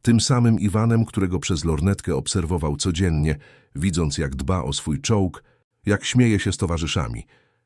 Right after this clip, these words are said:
jak dzieli się jedzeniem z miejscowymi. Tym samym człowiekiem, który pomógł polskiej rodzinie, gdy mógł przejechać obok obojętnie.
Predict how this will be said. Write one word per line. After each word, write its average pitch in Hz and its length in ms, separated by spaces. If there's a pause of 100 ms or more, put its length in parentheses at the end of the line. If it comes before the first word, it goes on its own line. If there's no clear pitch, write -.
(120)
jak 104 220
dzieli 120 260
się 117 140
jedzeniem 92 560
z 69 80
miejscowymi. 71 760 (520)
Tym 135 160
samym 131 280
człowiekiem, 120 580
który 110 320
pomógł 113 500
polskiej 98 460
rodzinie, 95 440 (560)
gdy 101 200
mógł 110 440
przejechać 95 600
obok 80 540
obojętnie. 69 800